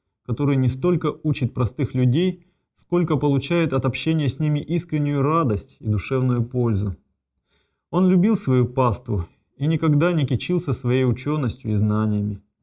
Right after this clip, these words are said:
И люди, чувствуя эту безграничную, жертвенную любовь, смирение и святость, горячо полюбили своего пастыря, заступника и благодетеля,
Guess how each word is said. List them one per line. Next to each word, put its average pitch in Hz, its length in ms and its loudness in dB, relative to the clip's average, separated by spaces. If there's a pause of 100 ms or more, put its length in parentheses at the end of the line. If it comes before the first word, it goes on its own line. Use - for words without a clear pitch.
(540)
И 147 100 2
люди, 170 480 2 (160)
чувствуя 151 580 0
эту 147 240 -2
безграничную, 127 960 2
жертвенную 131 600 2
любовь, 131 420 2 (120)
смирение 123 640 2
и 104 40 0
святость, 123 640 -2 (560)
горячо 151 380 2
полюбили 165 520 2
своего 117 420 0
пастыря, 123 520 -2
заступника 151 580 -2
и 139 60 0
благодетеля, 113 840 0